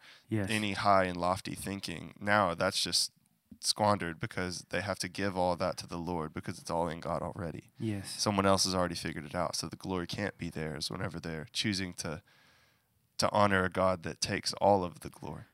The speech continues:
Speaker 1: Yes, or if, even if they figure something out, like, clever or new,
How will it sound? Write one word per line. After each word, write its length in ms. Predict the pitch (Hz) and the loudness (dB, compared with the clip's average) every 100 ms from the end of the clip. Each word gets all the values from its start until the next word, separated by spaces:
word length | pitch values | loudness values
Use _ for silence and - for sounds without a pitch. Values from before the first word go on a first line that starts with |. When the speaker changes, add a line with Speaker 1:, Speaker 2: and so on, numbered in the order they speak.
| - | -8
Speaker 1:
Yes, 360 | 147 123 101 - | -2 -2 -2 -2
or 200 | 117 120 | 2 2
if, 200 | 78 117 - | 2 0 -2
even 220 | 120 113 | -2 -2
if 80 | 107 | -4
they 120 | 101 | -6
figure 360 | 101 107 107 104 | -4 -2 0 0
something 540 | - 92 90 95 90 90 | -2 -6 -6 -8 -6 -4
out, 300 | 87 82 - - | -4 -4 -8 -12
like, 440 | 92 90 82 - _ - | -6 -6 -8 -16 _ -10
clever 500 | - 95 90 87 85 | -2 -2 0 -4 -4
or 140 | 92 | -6
new, 460 | 92 90 90 90 | -8 -4 -4 -4